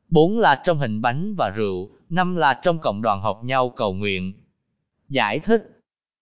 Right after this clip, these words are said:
Năm dấu chỉ sự hiện diện của Chúa Kitô trong phụng vụ để chúng ta có thể gặp gỡ người. Một là người hiện diện trong linh mục cử hành. Qua bí tích truyền chức thánh, Chúa Giêsu đã tuyển chọn một số người đại diện cử hành các bí tích,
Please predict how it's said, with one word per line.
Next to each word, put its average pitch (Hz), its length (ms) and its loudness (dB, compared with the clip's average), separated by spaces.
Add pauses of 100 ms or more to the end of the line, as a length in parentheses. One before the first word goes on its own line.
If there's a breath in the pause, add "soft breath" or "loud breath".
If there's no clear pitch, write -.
(160)
Năm 151 260 0
dấu 165 200 0
chỉ 131 220 0
sự 131 160 -4
hiện 110 280 -4
diện 104 240 -4
của 110 200 -4
Chúa 147 100 -2
Kitô 143 880 0
trong 143 220 0
phụng 110 260 -4
vụ 117 300 -2
để 120 160 0
chúng 190 220 -2
ta 170 160 0
có 180 180 -2
thể 147 200 -4
gặp 113 300 -2
gỡ 104 180 -2
người. 107 380 -2 (720)
Một 151 280 0
là 156 120 2
người 151 200 2
hiện 123 280 -4
diện 107 260 -4
trong 131 180 -4
linh 127 160 -2
mục 120 240 -2
cử 120 160 -4
hành. 113 320 -2 (540)
Qua 170 200 0
bí 175 140 0
tích 220 160 0 (100)
truyền 104 240 -2
chức 160 200 -6
thánh, 156 340 -2 (360)
Chúa 156 280 4
Giêsu 143 500 0
đã 120 240 -2
tuyển 139 220 -6
chọn 113 280 -4
một 113 180 -6
số 160 200 -4
người 160 200 -4
đại 117 160 -2
diện 104 260 -6
cử 120 140 -8
hành 120 240 -4
các 156 180 -8
bí 156 120 -4
tích, 202 380 -4